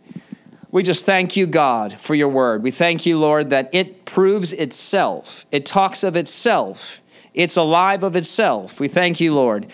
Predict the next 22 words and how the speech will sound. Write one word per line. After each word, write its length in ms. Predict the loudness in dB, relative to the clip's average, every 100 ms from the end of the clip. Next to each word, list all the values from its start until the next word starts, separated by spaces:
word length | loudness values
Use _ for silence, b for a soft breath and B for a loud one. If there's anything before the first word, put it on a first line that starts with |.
| B B B
We 220 | 2 2
praise 520 | 2 2 4 2 0
you, 140 | 2 2
Lord, 320 | 4 2 -2
for 220 | 0 2
your 180 | 2 2
word. 460 | 2 2 2 0
We 80 | -2
thank 380 | 0 0 0 0
you, 80 | 0
God, 440 | 2 2 0 -4 -14 _ _ _ -4
that 280 | 0 0 2
you 120 | 2
have 220 | 2 -2
prepared 640 | -2 -2 -2 0 2 2 0
it. 180 | -4 B B
You 160 | -2 -2
preserved 840 | 0 0 0 0 2 2 2 0
it. 220 | -2 -2 B B
You 160 | -2 -2
printed 640 | -2 -2 0 2 2 0
it. 200 | 0 -2